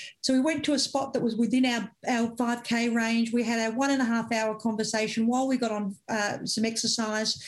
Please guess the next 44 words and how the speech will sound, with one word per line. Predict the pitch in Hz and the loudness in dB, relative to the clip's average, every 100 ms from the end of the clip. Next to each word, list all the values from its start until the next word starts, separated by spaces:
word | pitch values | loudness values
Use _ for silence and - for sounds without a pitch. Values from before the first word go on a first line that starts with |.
| - - - - | -10 -10 -12 0
And | 254 247 | 0 2
to | 247 285 | 0 2
be | 302 | 2
honest | 285 302 302 | 2 0 0
with | 247 | 2
you, | 240 269 392 294 | 2 2 0 0
Brent, | 240 285 320 | 0 0 0
I've | 247 | 0
got | |
to | 254 | 0
say, | 233 254 240 | 0 0 0
I | 240 | -4
came | 240 294 294 | 0 2 4
back | 285 - | 2 0
to | 247 | -2
the | 214 | -2
podcast | - 226 226 220 208 - | -4 -4 -2 -2 -2 -2
today | 226 202 214 208 226 277 | 0 0 0 0 0 -2
feeling | - 233 226 214 180 175 | 0 2 2 2 0 0
vastly | 240 285 302 - 247 233 | 2 2 0 -2 -2 0
different | 214 240 - 214 | 0 -2 -2 -4
to | 214 | -2
what | 220 | 0
I | 208 | 0
did | 208 202 | 0 0
when | 208 | 0
I | |
woke | 202 202 | 0 0
up | 208 - | -2 -2
this | - 226 | -2 2
morning. | 233 320 440 - - - - - | 2 0 -4 -10 -14 -12 -12 -4
I | 226 | -4
came | 226 262 233 | 0 0 2
back | 226 | 0
with | 233 | 0
a | 208 | -2
pep | 220 294 294 | 0 0 2
in | 262 | 2
my | 240 | 2
step, | 226 - 247 247 - | 0 0 -2 -2 -4
um, | 233 220 214 | -2 -2 -2
uh, | 208 - | -4 0
you | 254 | 2
know, | 226 214 | 2 0